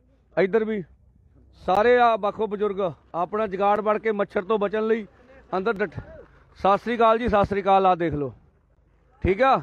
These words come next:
ਜਿਹੜੇ ਕਹਿ ਰਹੇ ਲੱਭ ਜਾਓ, ਲੈ ਜਾਓ, ਤਿੰਨ ਸੌ ਤੋਂ ਤਾਂ ਨੱਪ ਕੇ ਬਾਈ ਇਹਨਾਂ ਨੂੰ ਖਿੱਚ ਕੇ ਜਰਾ। ਆਹ ਦੇਖੋ, ਐਂ ਲੱਗਦਾ ਜਿਵੇਂ ਰਾਹ ਹੀ ਬੰਦ ਹੋ ਗਿਆ ਹੁੰਦਾ। ਟਰੈਕਟਰ ਹੀ ਟਰੈਕਟਰ। ਸਤਿ ਸ੍ਰੀ ਅਕਾਲ ਭਰਾਓ, ਸਤਿ ਸ੍ਰੀ ਅਕਾਲ। ਆਹ ਦਿਖਾਉਣਾ ਸਾਰੇ ਦੁਨੀਆ ਨੂੰ ਪਤਾ ਲੱਗੇ ਵੀ ਇਹ ਕਿੱਡਾ ਤਕੜਾ ਮੋਰਚਾ ਹੈ। ਫੱਤੂ ਭੀਲਾ,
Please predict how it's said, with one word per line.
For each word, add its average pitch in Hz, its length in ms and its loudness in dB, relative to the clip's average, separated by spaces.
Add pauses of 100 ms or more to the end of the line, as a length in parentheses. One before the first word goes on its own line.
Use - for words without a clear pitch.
(120)
ਜਿਹੜੇ 180 300 2
ਕਹਿ 226 200 2
ਰਹੇ 233 100 0
ਲੱਭ 214 260 0
ਜਾਓ, 262 120 2
ਲੈ 240 160 4
ਜਾਓ, 247 100 2
ਤਿੰਨ 233 220 0
ਸੌ 226 140 -6
ਤੋਂ 220 120 0
ਤਾਂ 220 200 -4
ਨੱਪ 202 240 -2
ਕੇ 196 120 -6
ਬਾਈ 202 160 0
ਇਹਨਾਂ 196 180 0
ਨੂੰ 190 100 0
ਖਿੱਚ 180 200 -4
ਕੇ 175 120 -2
ਜਰਾ। 165 180 2 (440)
ਆਹ 220 160 6
ਦੇਖੋ, 175 320 -2
ਐਂ 190 140 0
ਲੱਗਦਾ 208 420 -2
ਜਿਵੇਂ 202 240 2
ਰਾਹ 185 180 4
ਹੀ 208 40 2
ਬੰਦ 180 280 -4
ਹੋ 180 100 -4
ਗਿਆ 156 120 -2
ਹੁੰਦਾ। 147 260 -6 (580)
ਟਰੈਕਟਰ 208 340 -2
ਹੀ 240 60 -2
ਟਰੈਕਟਰ। 208 300 -4
ਸਤਿ 202 180 -2
ਸ੍ਰੀ 247 160 -8
ਅਕਾਲ 226 180 2
ਭਰਾਓ, 226 280 4
ਸਤਿ 202 180 0
ਸ੍ਰੀ 214 180 -6
ਅਕਾਲ। 180 240 2 (460)
ਆਹ 220 240 2
ਦਿਖਾਉਣਾ 196 460 -2
ਸਾਰੇ 214 400 0
ਦੁਨੀਆ 214 360 -2
ਨੂੰ 226 120 -4
ਪਤਾ 208 240 2
ਲੱਗੇ 202 360 2 (440)
ਵੀ 202 80 -2
ਇਹ 208 100 2
ਕਿੱਡਾ 208 300 0
ਤਕੜਾ 202 280 0
ਮੋਰਚਾ 202 340 -2
ਹੈ। 240 80 2
ਫੱਤੂ 196 340 -4
ਭੀਲਾ, 214 400 2